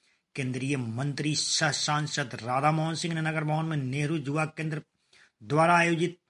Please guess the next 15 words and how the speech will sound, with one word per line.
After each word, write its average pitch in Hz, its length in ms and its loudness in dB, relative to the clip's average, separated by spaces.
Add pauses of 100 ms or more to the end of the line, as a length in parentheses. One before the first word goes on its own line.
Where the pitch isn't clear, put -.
(360)
जिला 156 360 8
स्तरीय 175 600 4 (480)
पड़ोस 156 320 0 (100)
युवा 165 180 6
संसद 151 440 0
कार्यक्रम 151 600 0 (140)
को 147 160 -10
संबोधित 123 420 -4
करते 165 240 -2
हुए 175 140 2
कहा, 175 240 8
कहा 147 260 6
कि 151 140 -4
निसंदेह 196 520 2
इसकी 170 400 -2